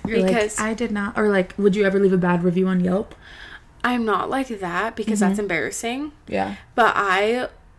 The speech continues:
Speaker 2: if someone is, like, rude to me that, like, is serving me food,
Speaker 1: Mm.
Speaker 2: their manager needs to know. Like
Speaker 1: Oh, okay. I didn't know that about you.
Speaker 2: Yes,
Speaker 1: <laughs> It's
Speaker 2: because
Speaker 1: terrifying.
Speaker 2: it,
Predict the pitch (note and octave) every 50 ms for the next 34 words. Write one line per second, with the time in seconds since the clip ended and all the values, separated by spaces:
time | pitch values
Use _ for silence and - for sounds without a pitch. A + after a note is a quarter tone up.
0 | - - - A#3+ A#3 - - A3+ G3 G3+ A3 B3+ D4+ D#4 D4+ E4+ E4 D#4+ - -
1 | - E3+ C3+ - - - - A3 G#3+ A3 A3+ A#3 A3+ G3+ - F#3+ G3+ - G#3+ G3+
2 | G#3 - - F3+ D#3+ E3+ - G3 G3 G3 F#3+ F3 G3+ - - - - D2 C#2+ C#2
3 | G2+ E3+ A#3+ - - - - - - G#3 G3+ G3 G3+ G3 - _ - - - -
4 | - - _ _ - G3+ G#3+ G3+ F#3+ F#3 D#3+ C#3 A2 F#2+ - - C#3 A2 G#2 G2+
5 | E2+ - - - A3 D3 B2+ D#2 - - - - - - - A3+ G#3+ A#3+ C#4 E4
6 | D#4+ D#4 D4+ - C#4+ B3 B3+ C4+ F4 F#4+ - B3+ C#4+ C#4+ C4 C4+ C#4 D#4 E4+ E4
7 | D#4 C4+ C4+ C4+ C#4 - F#4 - G4 C5 C#5 - - A3+ C4+ F4+ A4+ G#4 F#4 -
8 | - G4+ F4+ F4 E4+ - - F4 D#4+ F4 F4 E4+ D#4 C#4+ C4 B3+ A#3+ B3 D4 -
9 | - - - - - - C#4+ C#4+ D#4+ F4+ - -